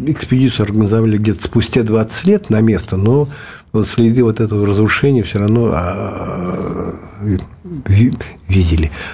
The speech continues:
Ну, так что вот через двадцать три года Америку... И гла-, слушай, а мне понравилось, они в н-,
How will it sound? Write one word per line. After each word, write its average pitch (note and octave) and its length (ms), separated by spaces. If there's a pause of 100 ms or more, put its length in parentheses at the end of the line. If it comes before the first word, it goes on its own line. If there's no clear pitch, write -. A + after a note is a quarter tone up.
(140)
Ну, G3+ 140
так G3 240
что - 160
вот D3 180 (240)
через B2 260
двадцать C3 340
три C3+ 140
года G3 380 (920)
Америку... D3+ 640 (880)
И B2+ 80
гла-, C#3 260
слушай, C3 320
а - 20
мне C#3 140
понравилось, D3+ 440
они C3+ 180
в A#2 120
н-, E3+ 60